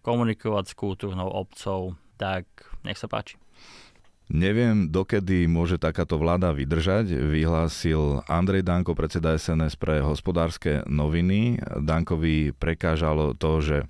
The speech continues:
Speaker 2: premiér Robert Fico súhlasil so závermi Európskej rady na samite v Bruseli. Vyčíta mu, že jedno hovorí a druhé koná.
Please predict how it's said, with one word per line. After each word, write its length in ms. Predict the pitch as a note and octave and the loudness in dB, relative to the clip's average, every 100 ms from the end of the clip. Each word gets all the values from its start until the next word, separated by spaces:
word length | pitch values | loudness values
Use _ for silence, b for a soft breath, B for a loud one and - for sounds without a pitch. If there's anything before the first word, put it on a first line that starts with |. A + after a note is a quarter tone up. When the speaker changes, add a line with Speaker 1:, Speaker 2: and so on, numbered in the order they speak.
| - B B B | -10 B B B
Speaker 2:
premiér 320 | - D#2+ D#2+ D#2 | -2 2 2 0
Robert 160 | D#2+ | -2
Fico 240 | - E2 D2 | -4 -4 -2
súhlasil 480 | D#2+ D#2 D#2 D#2 | 0 0 0 -2
so 80 | D2+ | 0
závermi 400 | D2+ D#2 E2 D#2 | 0 0 2 2
Európskej 400 | D#2 D#2+ - E2 | 0 -2 -2 -2
rady 320 | C#2+ C#2+ E2 | 0 0 0
na 160 | E2+ C2+ | 0 0
samite 320 | D2+ D2+ C#2 D2 | 0 -2 -2 -2
v 80 | C#2+ | 0
Bruseli. 500 | C#2+ - E2 F2 G#2 A#2 G2+ D#2 | -2 0 0 2 2 0 0 -2
Vyčíta 400 | D2 C2+ D2+ D2+ | -4 -2 0 0
mu, 240 | D2+ D2 | 2 0
že 160 | D2 C#2+ | 0 0
jedno 240 | C#2+ D#2+ | 2 2
hovorí 400 | D2 C#2+ D2 D2 | 2 2 2 2
a 80 | C#2 | 0
druhé 400 | C#2+ C#2+ D2+ C#2+ B B B | 0 2 2 0 B B B
koná. 480 | - D#2 F2+ G#2 | -2 0 2 2